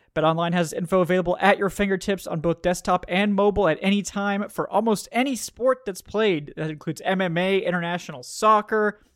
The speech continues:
I believe they've got some esports on there. They've got pretty much everything you could think of, folks, so make sure to check them out. And you can do that at bet online dot A G, so head over there today. Remember to use our promo code believe, that's B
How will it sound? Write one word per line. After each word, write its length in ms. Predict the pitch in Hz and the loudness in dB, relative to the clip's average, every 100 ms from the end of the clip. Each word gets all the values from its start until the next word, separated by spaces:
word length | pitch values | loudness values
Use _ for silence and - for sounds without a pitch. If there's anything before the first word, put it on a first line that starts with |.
| _ | _
I 60 | - | -4
believe 180 | 165 | -4
they've 140 | 160 139 | -2 -2
got 160 | 151 | -4
some 140 | - - | -4 -12
esports 640 | - 202 202 196 196 - | -2 -2 -2 0 0 2
on 140 | 180 | -2
there. 160 | 180 180 | 0 -2
They've 160 | 185 214 | -2 0
got 160 | 311 | -2
pretty 200 | - 294 | -2 -6
much 200 | 277 254 | -6 -4
everything 280 | 240 233 226 | -4 -4 -4
you 100 | 214 | -4
could 160 | 190 - | -6 -4
think 180 | 196 | -4
of, 100 | - | -4
folks, 280 | - 151 139 | 0 0 0
so 80 | - | -6
make 160 | 156 - | -8 -6
sure 100 | 196 | -10
to 80 | |
check 240 | 170 190 185 | -6 -6 -4
them 160 | 175 | -6
out. 300 | 156 175 165 - - - - - _ _ _ _ | 0 0 0 -2 -20 -20 -20 -20 _ _ _ _
And 160 | 165 165 | 0 0
you 40 | |
can 120 | 165 | 0
do 100 | 160 | 2
that 160 | 185 196 | 4 6
at 200 | 170 175 | 4 6
bet 140 | 170 | 4
online 300 | 180 185 196 | 4 4 2
dot 180 | 202 202 | 4 2
A 120 | 208 | 2
G, 180 | 202 233 | -2 -6
so 160 | 220 151 | -4 0
head 140 | 165 | 4
over 200 | 185 185 | 4 4
there 140 | 202 196 | 2 2
today. 460 | 202 190 226 220 - - - - | 0 2 2 0 -4 -20 -20 -6
Remember 220 | 156 165 | 0 0
to 60 | |
use 200 | 156 170 | 2 2
our 100 | 165 | 2
promo 380 | 160 - 165 160 | 2 2 2 2
code 380 | 156 175 165 139 | 4 4 4 2
believe, 420 | 151 143 190 247 | -2 0 -2 -2
that's 160 | 180 - | -4 -6
B 380 | - 165 170 | -6 -4 -4